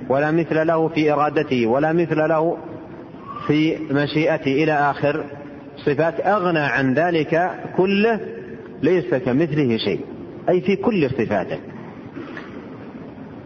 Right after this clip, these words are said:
ف-، ف-، فأنت من خلال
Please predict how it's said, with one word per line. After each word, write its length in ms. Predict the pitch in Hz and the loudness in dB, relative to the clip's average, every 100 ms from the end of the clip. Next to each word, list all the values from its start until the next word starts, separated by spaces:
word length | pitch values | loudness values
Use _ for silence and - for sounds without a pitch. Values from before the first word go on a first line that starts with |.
| - - - - | -16 -16 -16 -4
ف-، 40 | 143 | -2
ف-، 360 | 139 - 123 131 | 0 0 0 0
فأنت 360 | 147 196 208 190 | 0 2 2 2
من 320 | 180 175 156 | 2 2 2
خلال 720 | - 139 147 180 139 110 92 | 0 0 2 2 2 0 0